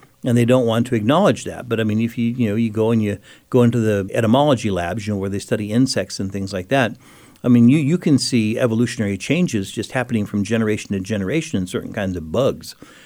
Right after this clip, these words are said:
And so, um, to deny that evolution takes place, you just can't do that. Where the Catholic Church and where, again, any informed Catholic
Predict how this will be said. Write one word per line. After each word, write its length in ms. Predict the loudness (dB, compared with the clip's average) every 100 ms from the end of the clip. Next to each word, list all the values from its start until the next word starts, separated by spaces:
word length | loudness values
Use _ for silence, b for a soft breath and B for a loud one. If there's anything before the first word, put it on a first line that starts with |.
| B B
And 240 | -2 0
so, 340 | 2 2 2 2
um, 260 | 0 -2
to 160 | -2 0
deny 340 | 2 2 2
that 160 | 2 0
evolution 580 | -2 0 -2 -2 -2 -2
takes 280 | -2 -6 -4
place, 420 | 2 2 0 -4
you 100 | -6
just 200 | -6 -8
can't 260 | -8 -4
do 160 | 0 2
that. 240 | 0 -4 -10 -20 B B B B
Where 160 | 4
the 100 | 4
Catholic 380 | 2 0 0 -2
Church 440 | 0 4 4 4 2
and 240 | 2 2
where, 260 | 2 2 0
again, 320 | 2 4 4
any 220 | 4 2
informed 440 | 2 0 2 2
Catholic 480 | 2 0 0 0 -2